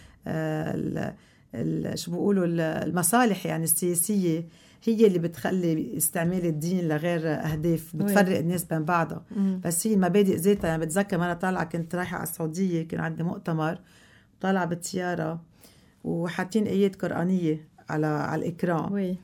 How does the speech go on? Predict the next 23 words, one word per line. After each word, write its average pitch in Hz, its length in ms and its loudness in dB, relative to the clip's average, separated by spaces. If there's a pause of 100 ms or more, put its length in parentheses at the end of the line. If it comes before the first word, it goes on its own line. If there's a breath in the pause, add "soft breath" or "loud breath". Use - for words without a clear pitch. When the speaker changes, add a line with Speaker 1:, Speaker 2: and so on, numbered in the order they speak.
(140)
Speaker 1:
بتعرفي 233 380 2
بالعربي، 185 640 2 (140)
آه، 165 540 -2
ديفرنت 175 460 2
Speaker 2:
مم. 160 60 0
Speaker 1:
العربي. 160 280 4
Speaker 2:
مم. 151 80 -2 (340 soft breath)
Speaker 1:
سو - 140 -2
عم 190 120 4
بقرا 208 240 2
الآية 202 300 4
هيك، 190 160 2
جاي 202 180 0
تقريها، 196 580 0 (320)
رجع 180 180 0
قريها، 202 180 2
قلت: 190 180 -4
"يا 190 60 0
عمي، 190 160 2
عم، 180 200 -2 (160)
عم 170 140 -2
بتفكرني، 190 500 -2
عم، 160 140 -2